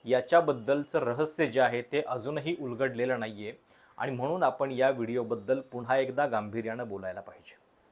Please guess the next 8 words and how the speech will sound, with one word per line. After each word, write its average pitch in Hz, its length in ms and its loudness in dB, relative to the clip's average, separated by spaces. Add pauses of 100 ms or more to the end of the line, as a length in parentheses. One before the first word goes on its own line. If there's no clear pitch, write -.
(1000)
मुळात 147 240 8 (920)
परवाच्या 156 400 8
दिवशी 113 400 -4 (760)
अगदी 147 440 2
महाराष्ट्रातल्या 156 1080 2 (160)
A 190 120 8 (220)
to 233 100 4 (160)
Z 143 280 6